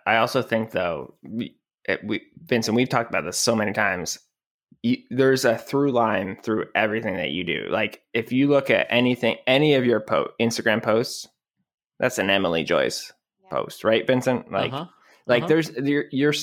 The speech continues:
Speaker 1: you have a style, and there's a style there. So I appreciate that, and I, eh, yeah, I'm, I'm not questioning that at all. But I also don't think that you need to think of, like, it,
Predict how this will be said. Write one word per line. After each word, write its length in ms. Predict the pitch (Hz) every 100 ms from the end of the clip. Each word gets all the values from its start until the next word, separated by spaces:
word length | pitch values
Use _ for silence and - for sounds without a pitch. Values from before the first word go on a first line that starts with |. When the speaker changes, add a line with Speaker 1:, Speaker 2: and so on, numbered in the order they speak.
| -
Speaker 1:
you 140 | 131 117
have 220 | 135 123
a 60 | 120
style, 520 | - 104 107 104 101
and 120 | 104
there's 160 | 104 110
a 60 | 101
style 420 | - 95 90 90
there. 240 | 87 85
So 320 | - 113 90 - - - _ -
I 120 | 123
appreciate 520 | 113 - 160 156 135
that, 240 | 110 104 -
and 120 | 107
I, 140 | 104 -
eh, 180 | 139 139
yeah, 200 | 147 143
I'm, 140 | 123 131
I'm 140 | 135 143
not 220 | 135 - -
questioning 360 | 147 131 107 98
that 180 | 101 98
at 140 | 98
all. 380 | 98 90 90 _
But 220 | 131 117 -
I 120 | 120
also 300 | 123 120 113
don't 260 | 113 110 -
think 240 | 104 104 -
that 200 | 98 - _
you 280 | - 107 113
need 220 | 110 113 -
to 120 | 90
think 300 | - 107 -
of, 220 | 92 76 _
like, 360 | 101 95 90 _ _ _ _ _ _ _ _ _ _
it, 120 | 92